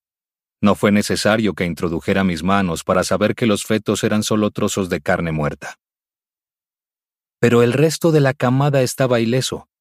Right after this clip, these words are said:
y la cubierta de piel de los huevos vibraba con una energía que pronto saldría a la luz. Hice un cálculo rápido.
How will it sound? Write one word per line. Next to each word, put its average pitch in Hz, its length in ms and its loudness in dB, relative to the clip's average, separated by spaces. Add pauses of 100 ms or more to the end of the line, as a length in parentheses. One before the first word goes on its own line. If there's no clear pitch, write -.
(460)
y 101 60 -2
la 95 140 4
cubierta 104 500 2
de 101 120 0
piel 113 260 2
de 104 100 2
los 92 160 0
huevos 95 420 0
vibraba 101 440 0
con 104 200 0
una 135 240 2
energía 98 600 -2
que 82 180 -6
pronto 113 480 -2
saldría 92 680 0
a 71 40 -2
la 73 120 -2
luz. 65 500 -10 (1700)
Hice 120 320 4
un 92 140 0
cálculo 95 360 2
rápido. 78 520 -2